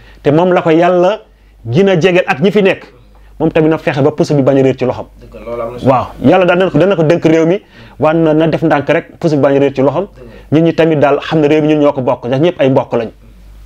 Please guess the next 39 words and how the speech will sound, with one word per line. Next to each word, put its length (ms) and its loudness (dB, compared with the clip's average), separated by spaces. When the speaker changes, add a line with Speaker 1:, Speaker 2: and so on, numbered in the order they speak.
Speaker 1:
Waaw, 140 0
ñun 120 4
ñëpp 200 0
ay 80 2
mbokk 220 0
lañ. 160 0
Fii 180 0
amul 220 0
pël, 260 -2
amul 260 2
séeréer, 420 0
amul 280 0
joolaa. 420 0
Man 160 0
pour 140 0
man 180 2
ñëpp 200 0
ay 100 0
mbokk 240 0
lañ. 120 -2
Speaker 2:
Ñëpp 220 -16
ay 140 -12
mbokk. 160 -16
Speaker 1:
Waaw, 240 0
amul 220 2
fii 180 0
ku 120 -2
fi 120 2
nekk 380 0
fii 100 0
di 60 2
wax 180 0
ay 120 -4
pël 220 0
bi 120 0
wala 260 0
séeréer 320 -2
wala 180 0
nangam, 300 0